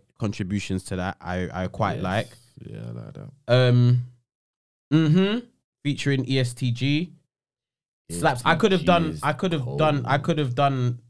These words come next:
Speaker 1: without E S T G's verse, if I'm honest.
Speaker 2: Yeah, his verse was kinda dead on there,
Speaker 1: Um, I
Speaker 2: but
Speaker 1: could have done without that,
Speaker 2: I really
Speaker 1: but
Speaker 2: do like him. A lot of the time when I hear him on features, I like him.
Speaker 1: Mm-hmm.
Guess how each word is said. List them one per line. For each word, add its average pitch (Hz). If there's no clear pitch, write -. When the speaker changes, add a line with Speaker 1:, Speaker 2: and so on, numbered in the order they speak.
Speaker 1:
without 117
E 113
S 110
T 113
G's 101
verse, 95
if 98
I'm 98
honest. 107
Speaker 2:
Yeah, 71
his 104
verse 120
was 90
kinda 80
dead 73
on 71
there, 120
Speaker 1:
Um, 120
I 110
Speaker 2:
but -
Speaker 1:
could 139
have 120
done 135
without 117
that, 98
Speaker 2:
I 101
really 110
Speaker 1:
but 90
Speaker 2:
do 101
like 87
him. 71
A 98
lot 110
of 104
the 101
time 98
when 80
I 80
hear 82
him 78
on 71
features, 65
I 64
like 62
him. -
Speaker 1:
Mm-hmm. 131